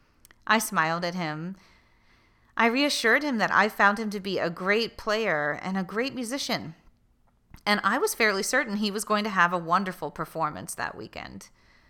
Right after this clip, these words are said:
But then I asked where his mom was. She smiled at me, I think not knowing what I was going to say. I asked her if her son was the kind of kid who kept his schoolwork organized. "Put clothes in the hamper,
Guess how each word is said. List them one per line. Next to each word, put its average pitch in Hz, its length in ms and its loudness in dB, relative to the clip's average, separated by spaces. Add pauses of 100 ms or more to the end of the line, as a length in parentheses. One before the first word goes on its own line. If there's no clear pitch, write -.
(200)
But 214 160 -2
then 269 160 0
I 381 160 0
asked 202 380 4
where 190 160 2
his 175 160 -6
mom 151 340 2
was. - 460 -10 (720)
She - 240 -8
smiled 208 380 2
at 185 120 0
me, 156 300 -8
I 165 80 -6
think 190 260 -6
not 180 220 2
knowing 170 260 2
what 151 120 -2
I 147 80 0
was 147 160 -6
going 151 220 -4
to - 100 -14
say. 139 360 -10 (920)
I 220 120 10
asked 247 400 2
her 208 340 0
if 196 180 -6
her 214 120 -2
son 208 400 0
was 185 140 -2
the 180 100 -8
kind 220 260 0
of 180 120 -6
kid 170 280 -2
who 175 160 -8
kept 190 320 -6
his 180 120 -6
schoolwork 202 520 -4
organized. - 680 -10 (580)
"Put 302 180 -2
clothes 247 340 2
in 202 100 -2
the 175 80 0
hamper, 147 640 -6